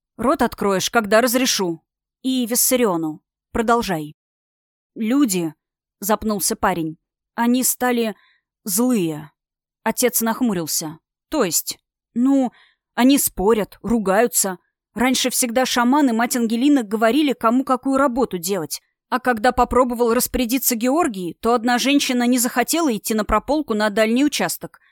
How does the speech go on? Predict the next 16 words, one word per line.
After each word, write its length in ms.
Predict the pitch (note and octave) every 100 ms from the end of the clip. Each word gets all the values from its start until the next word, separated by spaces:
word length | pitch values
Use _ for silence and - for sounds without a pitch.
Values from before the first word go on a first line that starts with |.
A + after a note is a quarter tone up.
| _ _
и 160 | D#4 D4
сказала, 500 | - B3 A3 C#4+ C#4+
что 200 | - G#3+
пусть 320 | - C#4 -
идет 240 | G3+ G3+ A3+
другая. 540 | A#3+ F3+ E3 E3+ D#3+ _ _ _ -
А 80 |
другая 340 | C4+ C#4 D4 F#4
сказала, 440 | - C4 C4 C4+
что 180 | B3 C#4
не 120 | D4+
пойдет, 540 | D#4 E4+ A#3 F#3+ F#3+ - -
раз 300 | G#3+ G#3+ F#3
Георгий 460 | A3 C4+ C4 G3+
велел 320 | F#3+ A#3 G#3
той. 380 | G3 A3 F3+ D#3